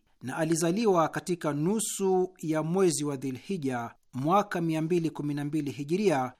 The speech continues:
karibu na mji mtakatifu wa Madina. Baba yake ni Imam Muhammad Al-Jawad alayhi salam, na mama yake alijulikana kwa jina la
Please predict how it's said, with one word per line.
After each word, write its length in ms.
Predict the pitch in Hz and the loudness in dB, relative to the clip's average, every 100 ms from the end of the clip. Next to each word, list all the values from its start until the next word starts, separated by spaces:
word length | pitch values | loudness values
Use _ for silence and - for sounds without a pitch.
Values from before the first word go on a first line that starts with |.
| - | -6
karibu 640 | 175 190 240 170 170 165 - | 0 2 2 4 4 2 -2
na 140 | 156 | -2
mji 200 | 185 165 | -2 -2
mtakatifu 600 | 151 143 135 131 156 - | -4 -6 -8 -4 -4 -4
wa 60 | 131 | -6
Madina. 400 | 123 120 117 - - _ _ | -6 -6 -10 -12 -18 _ _
Baba 260 | 117 160 190 | -2 2 4
yake 580 | 240 254 226 208 196 - | 4 2 4 2 2 -2
ni 100 | 156 151 | -4 -2
Imam 420 | 180 175 208 190 175 | 0 2 4 4 2
Muhammad 520 | 170 - 180 165 156 | 0 0 0 0 -2
Al-Jawad 540 | 143 143 151 165 147 | -4 -2 2 2 2
alayhi 380 | 147 139 135 139 | -2 -4 -6 -6
salam, 580 | - 139 127 117 104 - _ _ - | -6 -4 -4 -6 -10 -16 _ _ -10
na 160 | 113 | -2
mama 260 | 156 170 175 | 0 2 2
yake 640 | 202 208 - 143 131 127 _ - | 4 2 0 -6 -6 -8 _ -8
alijulikana 720 | 143 160 170 175 170 208 180 | -2 0 2 2 4 2 2
kwa 180 | 165 160 | 0 -2
jina 300 | 170 180 170 | 0 0 2
la 400 | 156 151 151 147 | 2 2 2 0